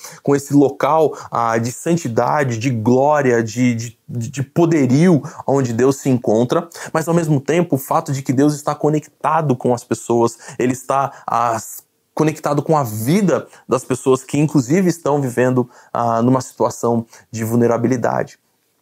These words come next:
É im-, é impressionante quando a gente olha pra todo esse contexto, até mesmo porque, ah, o texto começa dizendo que foi no ano que o rei Uzias morreu, e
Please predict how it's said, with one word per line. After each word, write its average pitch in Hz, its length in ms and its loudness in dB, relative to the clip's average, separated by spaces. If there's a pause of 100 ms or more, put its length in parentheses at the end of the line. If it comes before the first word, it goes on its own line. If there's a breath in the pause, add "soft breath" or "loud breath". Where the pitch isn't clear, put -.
(680 loud breath)
É 127 80 0
im-, 139 180 -6
é 147 60 -6
impressionante 160 560 0
quando 139 140 0
a - 20 2
gente 131 260 -2
olha 131 240 2
pra 117 160 -2
todo 127 240 0
esse 117 180 -4
contexto, 120 600 -4
até 117 160 -4
mesmo 135 220 0
porque, 127 420 -4 (340 loud breath)
ah, 113 600 0
o 127 80 2
texto 143 280 -4
começa 147 300 -2
dizendo 131 320 -2
que 165 100 -10
foi 143 180 -4
no 139 140 2
ano 165 180 2
que 165 100 -2
o 147 40 6
rei 135 180 2
Uzias 143 480 2
morreu, 113 400 2 (260 loud breath)
e 107 480 0